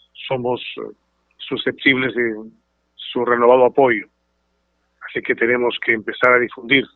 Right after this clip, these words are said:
lo que trabajemos, no solamente ser laborioso, sino parecerlo.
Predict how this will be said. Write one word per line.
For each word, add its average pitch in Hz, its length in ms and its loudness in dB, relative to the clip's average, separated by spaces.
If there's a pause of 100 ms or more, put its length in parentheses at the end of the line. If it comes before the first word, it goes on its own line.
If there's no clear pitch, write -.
(140)
lo 104 120 -8
que 113 120 -8
trabajemos, 104 680 -2 (480)
no 131 140 -4
solamente 143 540 0 (280)
ser 139 120 -4
laborioso, 135 560 -2
sino 117 220 -14
parecerlo. 113 460 -8